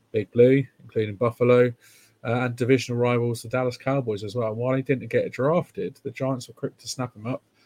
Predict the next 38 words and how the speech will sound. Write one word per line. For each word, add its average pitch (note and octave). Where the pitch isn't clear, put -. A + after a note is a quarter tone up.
as A#2+
one A#2+
of A#2+
their A2+
undrafted A#2
free A#2+
agents. B2+
Uh, A2
caught -
forty-one A#2
passes A#2+
for A2
four D3
hundred A2
six -
yards A2
and G#2
four A2
touchdowns G#2+
for G#2
East -
Carolina. A#2+
Uh, A2
he C3
only E3
transitioned B2
to -
tight A2
end G#2+
after A2
transferring A2
from G2+
Oklahoma, A2+
where G#2+
he A2
was A#2
a G#2+
linebacker. A2